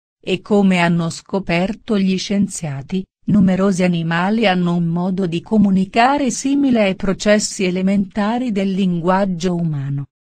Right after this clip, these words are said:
Senza dubbio queste coincidenze spiegano perché molte persone accettino l'idea che gli esseri umani possano reincarnarsi negli animali e viceversa. Tuttavia,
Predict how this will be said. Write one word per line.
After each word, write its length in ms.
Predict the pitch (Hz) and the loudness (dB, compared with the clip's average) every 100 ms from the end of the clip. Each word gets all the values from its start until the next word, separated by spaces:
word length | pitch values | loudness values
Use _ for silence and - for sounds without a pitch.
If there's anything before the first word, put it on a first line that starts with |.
| _ _ | _ _
Senza 520 | - 185 180 - 170 | -6 -4 -2 -4 -2
dubbio 520 | 160 233 196 220 208 | 0 0 0 0 0
queste 520 | 180 180 - - 190 | -2 -6 -8 -10 -8
coincidenze 920 | - 240 247 - 220 196 226 214 - 233 | -2 0 0 -2 -2 0 0 -2 -2 -4
spiegano 720 | - - 233 220 202 185 143 | -4 2 4 4 2 2 0
perché 400 | 170 226 - 226 | -4 -2 0 2
molte 520 | 254 311 311 - 180 | 2 0 -4 -6 -4
persone 680 | 180 165 - 185 180 165 156 | -2 -4 -6 -4 -2 -2 -6
accettino 720 | - - 196 208 - 208 190 | -6 -4 -4 -4 -4 0 2
l'idea 460 | 175 160 185 208 | 0 0 0 0
che 180 | 202 180 | 0 -2
gli 200 | 170 170 | -2 0
esseri 440 | 165 156 - 180 170 | -2 -4 -4 -4 -2
umani 540 | 165 170 196 208 196 | -4 -4 -2 -2 -2
possano 600 | - 180 170 - 208 208 | -2 -4 -4 0 2 2
reincarnarsi 1080 | 185 208 196 190 185 165 143 135 135 - 202 | 2 0 0 -2 -6 -4 -6 -6 -10 -6 -2
negli 320 | 170 165 160 | -2 -2 -4
animali 680 | 156 151 170 185 214 196 170 | -4 -4 -2 0 0 0 0
e 60 | |
viceversa. 960 | 156 208 208 202 147 127 123 123 - 135 - _ _ _ - | 0 -2 0 -4 -4 -6 -8 -10 -12 -12 -16 _ _ _ -8
Tuttavia, 840 | 190 180 - 160 143 143 147 180 | -6 -6 -6 -6 -6 -6 -6 -8